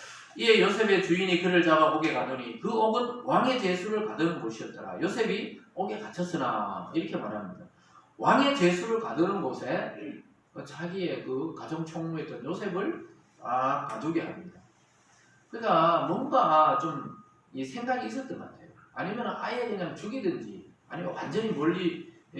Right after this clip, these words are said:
보내서, 어, 완전 죄수들이 들어가는 옥에 가두게 했어야 되는데 자기 집에 일단 가둡니다.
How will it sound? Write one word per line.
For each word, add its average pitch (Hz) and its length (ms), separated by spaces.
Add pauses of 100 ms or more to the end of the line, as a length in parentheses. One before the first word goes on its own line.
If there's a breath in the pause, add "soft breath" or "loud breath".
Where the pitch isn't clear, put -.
(100)
보내서, 110 880 (260 loud breath)
어, 104 240 (200)
완전 185 360
죄수들이 165 500
들어가는 - 460
옥에 - 460 (200)
가두게 170 360
했어야 165 260
되는데 110 420 (200 loud breath)
자기 180 260
집에 233 240
일단 - 420
가둡니다. 117 520